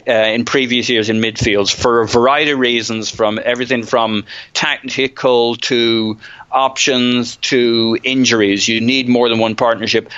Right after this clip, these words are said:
and this might be one. We'll have to see it in other games. But what I particularly liked about this, uh, I think I said it to you on Twitter, this was one of their most balanced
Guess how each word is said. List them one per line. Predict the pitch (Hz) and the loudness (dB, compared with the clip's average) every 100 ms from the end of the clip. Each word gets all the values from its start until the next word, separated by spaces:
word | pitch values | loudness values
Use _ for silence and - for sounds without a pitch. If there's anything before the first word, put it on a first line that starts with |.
| - | -8
and | 127 | -4
this | 135 165 - | -2 0 0
might | 139 135 131 | 0 0 -2
be | 123 | -2
one. | 104 101 95 | 0 -2 -2
We'll | 107 123 | 0 0
have | 123 | -2
to | 123 | -4
see | 131 120 | 0 0
it | 113 | 0
in | 113 | 0
other | 110 | 0
games. | 107 113 107 104 - - - | 0 0 0 -6 -10 -16 -4
But | 139 | 0
what | 139 151 | 2 2
I | 147 | 0
particularly | - 143 - 185 196 160 147 | -4 -6 -2 0 2 2 2
liked | 143 143 139 | 0 0 -2
about | 123 120 | -2 0
this, | 120 117 - - _ - | -2 -2 -6 -12 _ -4
uh, | 113 | 0
I | 110 110 110 | 2 2 0
think | 123 120 | -2 -2
I | 113 | 0
said | - 120 | 2 2
it | 110 - - | 0 -2 -4
to | - | 0
you | 113 | 2
on | 110 | 0
Twitter, | 104 120 113 107 - - | 0 2 2 0 -4 -6
this | 151 175 | -2 0
was | 175 131 | 0 2
one | 143 160 | 4 4
of | 160 | 2
their | 147 | 0
most | 139 135 127 - 110 | 2 2 0 -4 -2
balanced | 131 131 127 120 - | 0 0 -2 -4 -8